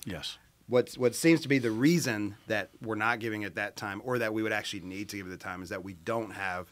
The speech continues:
Speaker 2: the, the surrounding tradition, custom, culture that this is how you, th-, that's why I tell my, my wife and I are discussing, you know, it's exhausting when you're making these constant decisions on, like, should we do this or should we do that? We got invited to this or we didn't get invited to that, or we, you know,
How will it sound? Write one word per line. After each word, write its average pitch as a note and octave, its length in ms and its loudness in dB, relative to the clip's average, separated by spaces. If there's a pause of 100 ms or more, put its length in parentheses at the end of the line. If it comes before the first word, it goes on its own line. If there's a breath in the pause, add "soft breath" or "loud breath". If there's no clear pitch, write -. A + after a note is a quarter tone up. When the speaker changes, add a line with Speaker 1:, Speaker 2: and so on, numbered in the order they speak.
Speaker 2:
the, F2+ 160 -8 (180)
the F2+ 240 -8
surrounding G#2+ 760 -2
tradition, G2+ 500 -6
custom, G2+ 380 -8
culture F2 520 -10 (480 soft breath)
that G2 260 -4 (160)
this A#2+ 240 -2
is A2 140 -6
how G2+ 260 -2
you, F2 280 -8 (640 soft breath)
th-, A#2+ 140 -2
that's C3+ 140 -2
why D3 80 6
I C3 60 4
tell A2+ 240 -2
my, G2 180 -4 (240)
my A2+ 240 -8
wife A#2+ 200 0
and G2 80 -8
I - 20 -4
are G2 40 -6
discussing, G2 520 -6
you A2 80 -4
know, G2+ 60 -4
it's F#2+ 120 -6
exhausting A2 960 -2 (500 soft breath)
when A#2+ 140 -2
you're A#2 120 0
making A#2+ 340 0
these G#2 180 -4
constant C3+ 480 -2
decisions A2 500 -4
on, G2+ 100 -6
like, G2 160 -2
should B2+ 200 0
we A#2 80 -2
do G#2+ 120 -2
this G2+ 280 -4
or F#2 40 -10
should G#2+ 200 -6
we G2+ 80 -4
do F2 140 -10
that? F2 200 -8
We F#2+ 80 -8
got G#2 140 -2
invited F#2+ 380 -6
to F2 40 -14
this F2+ 300 -8
or F2 40 -10
we F#2 100 -10
didn't F#2 240 -10
get F#2 100 -10
invited E2+ 340 -12
to D#2+ 60 -14
that, E2 260 -8
or E2 80 -10
we, F2 140 -10
you G2 100 -8
know, E2 140 -8